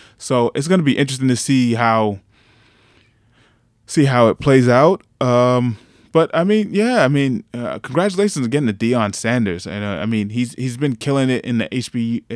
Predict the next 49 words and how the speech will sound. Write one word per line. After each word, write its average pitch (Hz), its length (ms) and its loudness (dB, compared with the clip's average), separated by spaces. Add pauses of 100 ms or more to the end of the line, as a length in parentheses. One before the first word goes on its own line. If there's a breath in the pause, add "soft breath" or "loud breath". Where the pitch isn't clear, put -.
(140)
H 120 280 -6
B 117 140 -4
C, 113 460 -6 (380 soft breath)
um, 98 520 -4
you 110 120 -2
know, 101 180 0
league. 131 440 0
And, 104 360 -4
I 107 80 -8
mean, 104 240 -4
he's 113 140 -8
been 113 180 -4
doing 117 200 0
a 101 60 -4
great 113 300 -4
job. 113 340 -2
I 110 60 -6
mean, 104 160 -2
he 104 160 -2
stayed 131 320 -6
there 110 100 -2
for 107 140 -8
three 120 260 -4
years, 113 440 -2 (360 soft breath)
did 151 140 -2
a 120 80 2
really 127 280 4
good 113 260 2
job, 107 520 -2
you 113 120 -4
know. 101 340 -4
So 110 400 -2 (400 loud breath)
it's 135 140 -4
just 175 200 -2
gonna 165 160 4
be 143 140 4
interesting 127 420 0
to 120 80 2
see 117 240 0
how 104 480 0 (440 soft breath)
he 127 120 -2
fares 117 560 0
and 110 160 -4
stuff - 260 -6
like 110 180 -4
that. 110 280 -4 (300 loud breath)
So, 226 300 0
you 226 120 -4
know, 147 240 -2